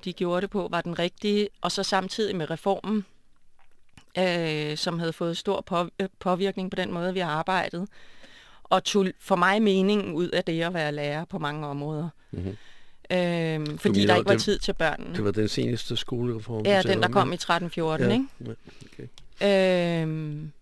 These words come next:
Speaker 1: så jeg endte med at gå,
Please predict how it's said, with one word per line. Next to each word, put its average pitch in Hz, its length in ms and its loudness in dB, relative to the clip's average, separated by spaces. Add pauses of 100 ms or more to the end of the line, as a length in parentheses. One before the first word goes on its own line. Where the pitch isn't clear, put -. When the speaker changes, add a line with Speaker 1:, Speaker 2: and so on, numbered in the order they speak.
(260)
Speaker 1:
så - 220 0
jeg 196 420 4
endte 208 240 0
med 190 260 4 (300)
at 165 520 0 (140)
gå, 175 320 -2